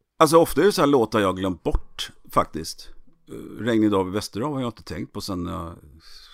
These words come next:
skrev den, eller på att säga, men de gånger jag spelade den live. Men det är så här låtar jag inte tänkt på eller glömt bort, så det är kul.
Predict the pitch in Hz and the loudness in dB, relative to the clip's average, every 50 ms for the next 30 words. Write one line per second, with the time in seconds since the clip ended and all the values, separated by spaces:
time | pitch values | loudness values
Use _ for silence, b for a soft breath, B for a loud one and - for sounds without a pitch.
0 | B B B B B B B B B B B B - - - 78 71 - 135 131 | B B B B B B B B B B B B -18 -14 -12 -12 -10 -10 -10 -8
1 | 117 110 101 92 87 - 85 87 92 85 - 90 98 98 95 87 87 82 82 87 | -8 -8 -8 -10 -12 -12 -12 -12 -10 -10 -10 -12 -12 -12 -12 -12 -12 -12 -12 -12
2 | - - 95 90 80 85 90 90 85 - - 107 107 104 101 104 101 - B B | -12 -12 -12 -12 -10 -12 -14 -14 -14 -16 -16 -16 -16 -16 -16 -16 -16 -18 B B
3 | B B B B B B B B - - - - 165 170 156 180 202 196 208 214 | B B B B B B B B -10 -10 -10 -10 -12 -12 -12 -10 -8 -6 -6 -6
4 | 170 - 170 165 170 160 147 135 - 135 135 - 226 - 147 139 - 120 127 127 | -6 -4 -4 -4 -4 -6 -8 -8 -6 -6 -6 -6 -6 -8 -10 -8 -8 -6 -6 -6
5 | 113 - - - _ - - - 110 90 - - - - - - 208 170 | -6 -8 -10 -14 _ -14 -10 -8 -6 -6 -6 -6 -6 -8 -8 -8 -8 -10